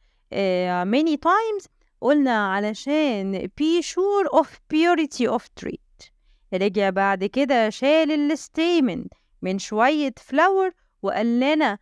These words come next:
أنا، أنا عملت كده علشان البلانت دي خلاص ما تعملش سيلف بولينيشن، وبعد ما عمل لها هو بولينيشن من عنده قام عمل كفر للستيجما بتاعة الفلاور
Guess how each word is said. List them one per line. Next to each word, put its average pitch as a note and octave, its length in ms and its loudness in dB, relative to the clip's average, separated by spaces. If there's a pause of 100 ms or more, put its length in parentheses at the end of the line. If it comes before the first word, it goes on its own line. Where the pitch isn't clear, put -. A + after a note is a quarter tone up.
(200)
أنا، G3+ 220 -2
أنا G#3+ 220 0
عملت C#4 400 0
كده E4 280 0
علشان C4 520 0
البلانت D4+ 480 -2
دي C4 200 0
خلاص A#3+ 640 0
ما F#3+ 80 -2
تعملش A#3 500 0
سيلف C4 340 0
بولينيشن، G#3 760 -4 (920)
وبعد B3+ 420 2
ما B3+ 120 0
عمل A#3+ 380 0
لها D#4 240 2
هو C#4+ 560 2
بولينيشن C4 720 -2 (300)
من B3 180 0
عنده F4 520 0 (360)
قام A#3 180 0
عمل C#4 420 0
كفر D4 540 2 (140)
للستيجما A#3+ 920 0
بتاعة D#4+ 420 2
الفلاور F4+ 580 2